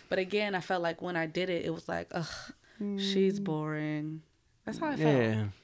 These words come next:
Speaker 1: So, okay, okay. And so what, um, they have, the fuck machine, again, if you don't know, it's like a machine with a dildo that's, uh, I mean, I don't know, operated from this machine, and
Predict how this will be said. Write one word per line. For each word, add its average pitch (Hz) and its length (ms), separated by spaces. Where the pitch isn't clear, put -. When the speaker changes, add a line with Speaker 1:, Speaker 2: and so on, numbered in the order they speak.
Speaker 1:
So, 220 360
okay, 190 360
okay. 165 360
And 170 140
so 180 140
what, 185 340
um, 175 380
they 160 180
have, 160 520
the 180 80
fuck 180 280
machine, 151 380
again, 160 380
if 156 140
you 175 60
don't 160 180
know, 160 320
it's 190 280
like 185 280
a 160 300
machine 220 680
with 190 180
a 208 40
dildo 175 800
that's, - 500
uh, - 60
I - 40
mean, 156 360
I 156 100
don't 156 100
know, 147 200
operated 165 480
from 160 140
this 147 140
machine, 147 400
and 139 220